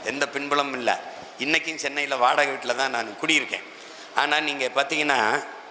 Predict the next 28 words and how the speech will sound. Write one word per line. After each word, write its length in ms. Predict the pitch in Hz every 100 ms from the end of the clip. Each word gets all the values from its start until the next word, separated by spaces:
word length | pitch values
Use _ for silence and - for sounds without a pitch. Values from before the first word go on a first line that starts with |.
| - - - - - - - - -
ஐந்நூறு 400 | - 160 170 156
கோடி, 360 | 156 151 143 135 - - - - - - - - - -
அஹ், 140 | 113 117
துணை 280 | 151 156 143
முதல்வர், 440 | 135 139 123 113 - - - - - - - -
வீட்டுக்கு 380 | 170 175 143 139
ஆயிரம் 360 | 139 135 123
கோடி, 340 | 135 135 127 - - - - - - -
கட்சிக்கு 380 | 156 - 165
ஆயிரம் 360 | 139 135 127 123
கோடி, 340 | 139 131 120 - - - - - - -
உனக்கு 480 | - 156 156 151 135 -
ச-, 20 |
மத்தியில 580 | 135 139 143 165 147 139
நீங்க 320 | 143 135 147
சொல்ற 100 | 147
ஆளுக்கு 260 | 139 135 131
பதவி, 460 | 135 143 135 131 - - - -
இங்கே 500 | 156 151 156 156 139
நீயே 300 | 135 143 147
முதலமைச்சர், 680 | 131 139 143 143 127 139 127 - - - -
இப்படிலாம் 440 | 127 139 160 170 175
காதுல 420 | 151 170 165 147
லிட்டர் 260 | 135 139 170
கணக்கா 280 | 160 160 156
தேன் 260 | - 151
ஊத்துறதெல்லாம் 600 | 151 147 135 139 143 143
இருக்கு. 340 | 139 - 113